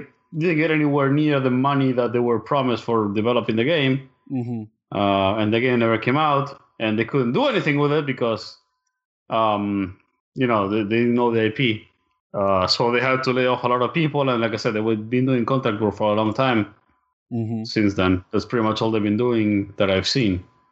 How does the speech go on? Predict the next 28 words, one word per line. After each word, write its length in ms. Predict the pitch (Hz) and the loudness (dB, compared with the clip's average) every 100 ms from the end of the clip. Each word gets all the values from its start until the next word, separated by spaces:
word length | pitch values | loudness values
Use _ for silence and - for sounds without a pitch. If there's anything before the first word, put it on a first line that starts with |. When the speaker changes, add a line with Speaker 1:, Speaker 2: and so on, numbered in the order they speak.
| _ _ _ _ _ _ _ _ - | _ _ _ _ _ _ _ _ -4
Speaker 1:
Um, 680 | 127 120 117 113 113 110 - - - _ _ _ _ _ _ _ - | 0 2 2 2 2 0 -4 -16 -20 _ _ _ _ _ _ _ -2
I 100 | 156 | 0
don't, 460 | 185 180 - 202 | 0 -2 -4 -4
th-, 140 | 165 160 | -2 0
there's 400 | 175 170 - - 165 | 0 -2 -4 -14 -6
rumors 520 | 143 175 185 180 180 | -2 0 2 0 0
that 260 | 147 131 131 - _ _ _ _ | 0 -2 -6 -20 _ _ _ _
there's 380 | 139 139 135 - | -2 2 2 0
a, 260 | 131 123 120 | 2 2 0
a 80 | 117 | -4
version 1000 | 110 131 135 135 143 139 135 131 127 131 _ _ _ _ - | -4 -2 -2 0 0 2 2 0 -2 -6 _ _ _ _ -6
of 140 | 113 | -2
the 60 | 127 | 0
E 100 | 127 | 0
three 160 | 135 127 | 0 0
demo 640 | 123 127 127 123 123 - | 0 2 2 0 -4 -8
that 160 | 117 113 | -6 -2
you 80 | 123 | 0
can 160 | 123 117 | 0 2
get, 240 | 120 120 | 2 0
but 140 | 107 | 0
I've 80 | 107 | 2
never 260 | 104 110 104 | 2 2 2
been 140 | 104 | 2
able 140 | 101 98 | 2 0
to 60 | 98 | -2
find 240 | 98 98 | 0 0
it. 100 | 98 | 0